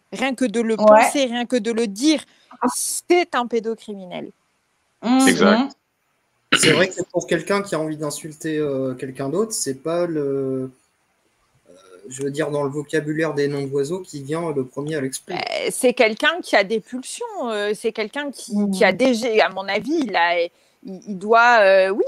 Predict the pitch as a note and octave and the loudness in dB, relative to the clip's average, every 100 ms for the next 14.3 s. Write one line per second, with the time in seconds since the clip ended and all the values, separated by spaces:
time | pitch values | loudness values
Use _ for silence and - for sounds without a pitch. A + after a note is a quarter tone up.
0 | F#4+ G3 G3+ G3 G#3+ G#3 - G3 A#3 A3 | -2 0 2 2 -2 -12 -10 -8 -6 -4
1 | F#3+ - F#3+ - A#3 C4 D4+ E4 D#4 A3 | -6 -8 -12 -12 -4 -2 0 0 -4 -6
2 | F#3+ G3 G3 - - A3 - - B3 A3+ | 0 2 2 -2 -6 -6 -6 -10 -10 -8
3 | A#3+ A#3+ _ _ _ - G3 F#3+ G#3+ G3+ | -8 -8 _ _ _ -4 -4 -4 -4 -4
4 | G3+ - A#3+ G#3 - A#3+ A3+ G3+ G#3 - | -4 -6 -14 -12 -10 -8 -8 -8 -12 -12
5 | A3 A3 A3 A3+ A3+ G#3 F#3+ G3+ G3+ - | -10 -6 -2 0 0 -2 -4 -4 -10 -10
6 | G3 G3 G#3 G3 - F#3+ - G#3+ G3+ F3+ | -4 0 0 0 -4 -6 -6 -6 -4 -6
7 | F3+ G3 D#4+ G#4 - _ _ _ - G3+ | -8 -6 -6 -6 -8 _ _ _ -6 -6
8 | - C4+ B3 G#3+ F3+ A#3 G3+ G#3 A3+ - | -2 -2 0 -4 -2 -2 -2 -4 -6 -2
9 | A3+ A3 A3+ G#3 G3 F3 G3+ - B3+ A4 | -2 0 0 -2 -10 -12 -12 -2 -2 -2
10 | _ _ _ _ _ - G3+ - - - | _ _ _ _ _ -4 -2 2 4 4
11 | E4+ - A4 E4+ A#3+ A3 G3 F3+ E3 B2 | 2 -2 0 0 0 -4 -2 -4 -6 -14
12 | _ _ _ _ _ _ _ _ - G#2 | _ _ _ _ _ _ _ _ 4 6
13 | G#2+ F#2+ F2 F2+ G2 - B3+ B3+ C4+ B3+ | 6 4 2 2 2 4 2 2 -2 0
14 | C#4 C#4 C4 | -2 -4 -8